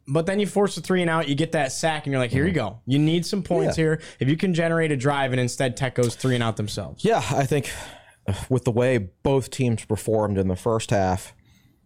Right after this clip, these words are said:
Speaker 2: I felt fortunate that it was fourteen to three at halftime.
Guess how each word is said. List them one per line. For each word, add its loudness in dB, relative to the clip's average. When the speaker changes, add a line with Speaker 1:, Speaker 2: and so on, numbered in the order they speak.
Speaker 2:
I 0
felt -2
fortunate 0
that -2
it -2
was -4
fourteen -2
to -6
three -6
at -2
halftime. -4